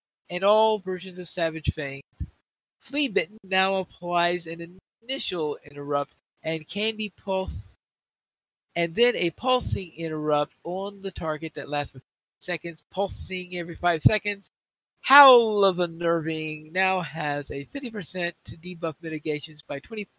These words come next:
percent on up to four targets. Pounce slash Sudden Pounce now applies a corruption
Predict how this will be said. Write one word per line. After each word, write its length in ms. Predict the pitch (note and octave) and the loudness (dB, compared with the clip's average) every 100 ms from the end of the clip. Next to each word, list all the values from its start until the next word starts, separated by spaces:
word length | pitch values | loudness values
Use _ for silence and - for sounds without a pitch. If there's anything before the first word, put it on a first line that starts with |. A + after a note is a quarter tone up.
| _ | _
percent 460 | - E3 - C#3+ C#3 _ _ _ _ _ _ | -12 -8 -6 -8 -10 _ _ _ _ _ _
on 140 | E3+ E3 | -2 -2
up 100 | D#3 | -4
to 100 | C#3+ | -6
four 240 | B3+ C4 | -2 0
targets. 520 | G#3 E3 D#3 D#3+ - - _ _ - | 2 0 0 -6 -10 -20 _ _ 2
Pounce 380 | C4+ C#4 - - _ | 2 2 -2 -16 _
slash 340 | - A#3 A#3 - | 0 2 2 -2
Sudden 340 | - A3+ G#3+ | -4 -4 -4
Pounce 380 | G3 G3 F#3 - F3 | -4 -2 -2 -6 -6
now 240 | G3+ A#3 G3+ | 0 0 0
applies 420 | - F#3 F3 F3 | -4 0 0 0
a 60 | |
corruption 500 | F3 E3+ D#3+ D3 - | -8 -4 -2 -2 -6